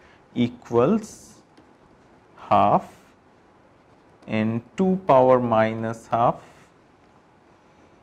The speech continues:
e power I theta two del n two del t plus I psi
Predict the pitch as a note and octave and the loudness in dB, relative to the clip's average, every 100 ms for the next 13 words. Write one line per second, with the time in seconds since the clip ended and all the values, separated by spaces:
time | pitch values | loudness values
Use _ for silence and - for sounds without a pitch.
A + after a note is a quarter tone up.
0 | - _ - B2 B2 B2 A#2 A#2 A#2+ A#2+ | -20 _ -8 -6 -2 0 2 4 2 2
1 | - A#2 A2 A2 A2 C3 F3 - _ - | 0 4 6 6 4 -2 -8 -16 _ -12
2 | - A2+ - A#2 G#2+ - - G#3+ G3+ A3 | -8 -8 -2 0 0 -4 -4 0 2 0
3 | - - _ _ _ _ _ _ _ _ | -6 -20 _ _ _ _ _ _ _ _
4 | _ _ _ _ _ _ B2 A#2+ A#2+ B2 | _ _ _ _ _ _ -12 0 4 6
5 | B2 B2 B2 A#2 A2+ A#2 A#2 B2 - - | 4 0 -4 -6 -4 -4 -6 -8 -16 -4
6 | E3 E3 F3 E3+ _ _ _ _ _ _ | 0 0 -4 -10 _ _ _ _ _ _
7 | _ _ _ - A2+ A2+ G#2+ G#2+ - - | _ _ _ -16 -2 2 2 2 -6 -4
8 | E3 C3 G3 - _ _ _ _ _ _ | -4 -2 -8 -10 _ _ _ _ _ _
9 | _ _ _ _ _ _ _ _ _ _ | _ _ _ _ _ _ _ _ _ _
10 | B2+ C3 C3 - - A2+ A#2 A2+ A2+ D3+ | 2 2 0 -14 -2 4 6 4 2 -4
11 | F#3+ - - - A2 G#2 A2+ | -8 -12 -14 0 2 2 -4